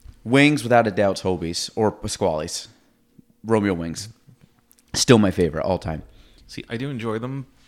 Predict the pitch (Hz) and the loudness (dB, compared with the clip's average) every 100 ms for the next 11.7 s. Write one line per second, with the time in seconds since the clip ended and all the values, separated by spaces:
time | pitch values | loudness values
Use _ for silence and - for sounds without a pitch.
0 | _ _ _ _ _ - 104 98 92 98 | _ _ _ _ _ -10 -10 -8 -10 -10
1 | - 107 98 - 110 104 98 - - 82 | -12 -10 -10 -10 -12 -12 -14 -16 -14 -12
2 | 78 76 69 - - 175 _ _ _ _ | -10 -12 -16 -20 -20 -20 _ _ _ _
3 | _ - 104 - 104 98 87 90 95 95 | _ -8 -8 -6 -8 -10 -10 -8 -8 -8
4 | 90 - - 104 101 82 87 - 92 87 | -10 -12 -10 -12 -14 -18 -18 -12 -10 -8
5 | 90 82 104 101 120 120 98 98 110 139 | -10 -6 -4 -2 -2 -2 -2 -4 -10 -12
6 | _ 98 98 107 95 - - _ - 110 | _ -8 -8 -6 -6 -8 -20 _ -14 -12
7 | 95 113 101 85 - 95 98 101 90 90 | -10 -8 -8 -10 -12 -14 -12 -12 -12 -12
8 | 98 92 - - - - 98 117 117 107 | -12 -12 -14 -20 -14 -8 -4 0 -2 -2
9 | 104 98 104 101 95 90 - - - 107 | -8 -6 -4 -2 -2 -4 -8 -14 -8 0
10 | - - 143 110 110 123 113 95 - - | 0 0 0 0 -2 -2 -2 -2 -6 -6
11 | - 104 90 - 98 - 78 | -2 -2 -2 -6 -6 -6 -10